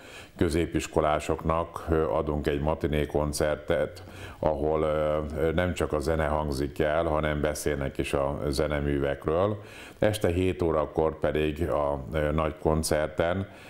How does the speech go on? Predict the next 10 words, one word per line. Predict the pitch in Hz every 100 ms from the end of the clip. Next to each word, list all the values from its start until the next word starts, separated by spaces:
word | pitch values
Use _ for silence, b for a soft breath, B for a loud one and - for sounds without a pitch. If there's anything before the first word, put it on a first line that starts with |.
| B B
egy | - 80 67
országos | 80 90 85 85 76 76 -
turné | - 92 82 76 76
keretében | 87 80 78 - 76 71 82 85 85
hét | 92 87 78
várost | 78 73 73 73 -
érint | 71 76 71 69
ez |
a | 69 69
turné, | - 90 82 82 80